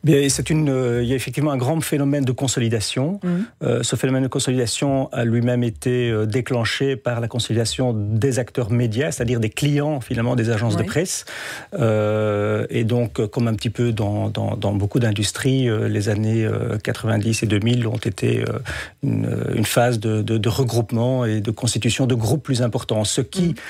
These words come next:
Speaker 1: euh, pose, euh, un challenge pour, euh, pour le photographe qui auparavant,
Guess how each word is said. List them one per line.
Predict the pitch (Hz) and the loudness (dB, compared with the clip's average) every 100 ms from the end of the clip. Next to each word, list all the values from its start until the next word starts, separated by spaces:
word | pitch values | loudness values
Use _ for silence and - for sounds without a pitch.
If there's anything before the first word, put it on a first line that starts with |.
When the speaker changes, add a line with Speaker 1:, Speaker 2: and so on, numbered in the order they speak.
| - - - | -14 -12 -2
Speaker 1:
euh, | 127 113 | 0 0
pose, | - 139 143 143 123 | 0 0 2 2 0
euh, | 120 117 113 113 110 110 110 113 | 0 0 0 0 0 0 0 0
un | 117 | 0
challenge | 107 127 143 156 123 | 0 0 0 0 -2
pour, | - 123 110 | -4 -4 -2
euh, | 113 | -2
pour | 110 127 | 0 -2
le | |
photographe | 107 120 107 104 185 - - | 0 -2 0 0 -2 -6 -14
qui | - 123 | -4 0
auparavant, | 123 139 120 117 139 147 135 | 0 0 -2 0 0 0 -2